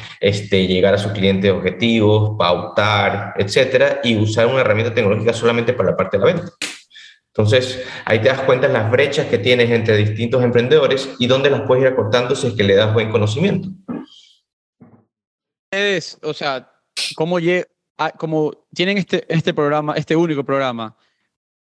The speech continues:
Speaker 2: y tienen que comunicar que tienen el programa, que es, que me imagino que es un gran desafío. ¿Cómo llegan a los emprendedores que, que son tan diversos, eh, y les comunican,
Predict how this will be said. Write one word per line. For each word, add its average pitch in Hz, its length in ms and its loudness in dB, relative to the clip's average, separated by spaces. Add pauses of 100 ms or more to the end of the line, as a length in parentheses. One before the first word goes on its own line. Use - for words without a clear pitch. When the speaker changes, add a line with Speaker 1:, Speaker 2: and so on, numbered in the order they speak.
(200)
Speaker 2:
y 151 60 -6
tienen 180 220 -2
que - 80 -4
comunicar 131 520 -2
que 135 80 -6
tienen 131 220 -2
el 120 80 -4
programa, 123 340 -4
que 135 140 -8
es, 143 180 -10
que 147 120 -4
me 147 60 -2
imagino 139 220 -2
que 143 60 -6
es 147 60 -2
un 143 80 -2
gran 147 160 -2
desafío. 135 500 -4
¿Cómo 165 240 0
llegan 156 380 -2
a 139 60 -6
los 127 120 -8
emprendedores 123 640 -2
que, 117 160 -10 (160)
que 123 120 -8
son 127 240 -6
tan 139 340 -6
diversos, 127 720 -2 (320)
eh, 113 360 -2 (140)
y - 120 -4
les 120 100 -2
comunican, 127 520 -4